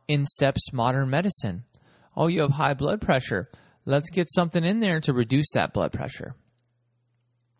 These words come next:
Ask yourself, did you fix the cause of the problem? No. Now, if you go in there and you're taking ibuprofen for the pain,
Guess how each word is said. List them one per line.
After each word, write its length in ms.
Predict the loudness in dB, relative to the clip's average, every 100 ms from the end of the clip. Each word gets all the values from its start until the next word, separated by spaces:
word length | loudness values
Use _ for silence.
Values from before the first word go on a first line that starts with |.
| _ _ _ -4
Ask 260 | -2 0 -2
yourself, 380 | -2 -2 -4 -2
did 140 | -2
you 80 | -2 -2
fix 220 | -4 -4
the 80 | -6
cause 300 | 0 0 0
of 80 | -4
the 60 |
problem? 520 | -4 -4 -4 -6 -12 -16 _ _ _ _ _ _ _ -10
No. 260 | -10 -12 _ _ _ _ _ _ _ _ _ _ _ _ _ _ _ _ _ _ _ _ _ _ _ _ _ _ _ _ _ -4
Now, 100 | -2
if 60 | 0
you 100 | 2
go 140 | 2
in 100 | 2
there 180 | 2 0
and 100 | 0
you're 100 | -2
taking 520 | -2 -2 -2 -4 -4 -10 _ -20 _
ibuprofen 720 | 2 2 2 2 2 2 -2 -2
for 120 | -2
the 120 | 0
pain, 500 | 0 0 0 -2